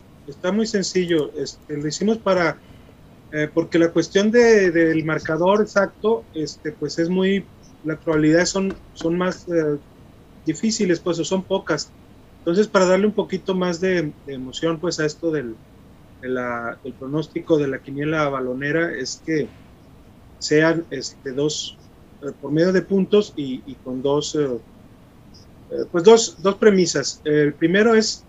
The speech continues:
si atinas a marcador exacto, este, vas a, pues, a, a ganar tres puntos. Y si atinas a marcador, sea empate, victoria de, de un equipo, de Chivas o del equipo contrario, te vas a llevar un punto.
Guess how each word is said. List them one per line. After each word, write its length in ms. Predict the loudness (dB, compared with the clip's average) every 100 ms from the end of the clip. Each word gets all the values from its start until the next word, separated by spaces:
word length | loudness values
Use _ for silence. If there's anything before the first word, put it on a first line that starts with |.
| -12
si 560 | 2 6 6 6 2 -2 -20 -18 -10
atinas 400 | -2 2 2 2
a 60 |
marcador 480 | 2 0 0 2 2
exacto, 520 | 2 0 -2 -4 -8 -8 -20 -20 -20 -20 -20 -20 -8
este, 400 | -8 -8 -4 -2
vas 340 | 0 0 0
a, 420 | 0 2 0 -2 -6 -18 -20 -20 -20 -20 -20 -20 -18 -10
pues, 180 | -4
a, 480 | 0 2 0 0 -4
a 60 | -6 -10 -20 -20 -20 -20 -20 -20 -20 -8
ganar 280 | -2 0 0
tres 180 | 0 -2
puntos. 540 | -2 -6 -6 -12 -16 -20 -20 -20 -20 -16 -6
Y 100 | 2
si 140 | 4
atinas 380 | 4 4 2 2
a 80 | 0
marcador, 560 | 0 0 2 2 0
sea 360 | 0 0 0 0
empate, 800 | -6 -8 -6 -2 -2 -4 -8 -10 -12 -20 -20 -20 -20
victoria 640 | -20 -4 2 4 4 4
de, 200 | 2 -2 -4 -6
de 180 | -6 -4
un 140 | -2
equipo, 500 | -4 -4 -6 -4 -2
de 160 | 0 -2
Chivas 420 | -2 -2 0 -2
o 60 |
del 160 | -2 -4
equipo 320 | -4 -6 -6
contrario, 540 | -6 -6 -2 0 0 0
te 140 | -2
vas 200 | -4 -4
a 40 |
llevar 240 | -4 -4 -6
un 80 | -10
punto. 360 | -8 -8 -8